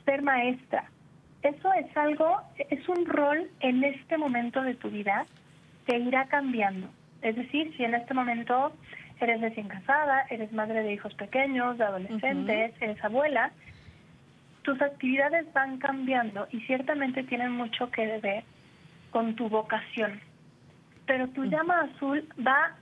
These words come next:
Speaker 1: mucho más allá. Es de qué forma tú das vida a otros. Es algo que
Speaker 2: Ujú.
Speaker 1: haces, que estás llamado a ser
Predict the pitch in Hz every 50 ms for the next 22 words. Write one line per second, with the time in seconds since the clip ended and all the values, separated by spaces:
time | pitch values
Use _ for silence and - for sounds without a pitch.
0 | - - 262 277 285 277 - - - - 262 240 240 262 294 320 320 - - -
1 | 302 269 254 233 208 190 190 - - - 285 311 330 - - - - - - -
2 | - - - - - - - - - - - - 226 254 254 254 - 320 330 330
3 | - - 339 339 349 339 330 262 208 220 262 - - - - - - - 294 302
4 | 302 302 311 302 277 262 269 269 269 277 269 285 302 302 302 - 220 214 214 220
5 | 226 226 - - - - - - - - - - - - - - - - - -
6 | - - - - 277 269 208 349 349 359 339 311 - 294 269 269 262 254 - -
7 | 233 254 311 320 - - - - - - - - - - 254 233 233 - - 311
8 | 330 339 330 320 285 262 254 247 254 285 302 320 330 349 339 330 320 - 247 220
9 | 220 226